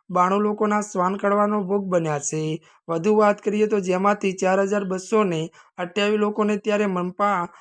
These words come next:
અને સિવિલ હોસ્પિટલમાં મફત ઇન્જેક્શન આપવામાં આવ્યા છે.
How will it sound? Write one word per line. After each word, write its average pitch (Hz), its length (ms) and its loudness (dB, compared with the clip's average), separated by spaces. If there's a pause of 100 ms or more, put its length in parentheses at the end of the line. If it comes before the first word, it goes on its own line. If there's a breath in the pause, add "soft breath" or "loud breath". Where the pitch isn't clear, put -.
(140)
અને 202 200 0
સિવિલ 202 360 0
હોસ્પિટલમાં 202 680 0
મફત 190 400 -2
ઇન્જેક્શન 196 600 0 (300 loud breath)
આપવામાં 208 520 0
આવ્યા 156 300 2
છે. 151 480 -2